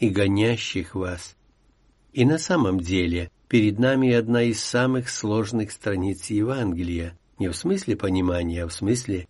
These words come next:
его исполнения. Любить своих врагов и молиться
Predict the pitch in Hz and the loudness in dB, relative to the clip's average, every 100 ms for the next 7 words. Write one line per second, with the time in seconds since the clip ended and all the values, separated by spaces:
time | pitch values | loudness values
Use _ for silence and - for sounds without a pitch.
0 | _ - 95 87 92 87 - - 95 98 | _ -2 0 0 0 -2 -4 -4 -2 0
1 | 120 120 92 90 90 _ _ _ _ _ | 0 0 -2 -6 -10 _ _ _ _ _
2 | - 107 107 110 151 - - _ _ - | 0 4 4 4 -4 -6 -16 _ _ -8
3 | 104 104 123 123 110 104 85 107 131 127 | 0 0 0 -4 0 0 2 2 0 -2
4 | 120 104 101 110 127 - 113 98 | -2 0 2 0 -2 -2 0 -2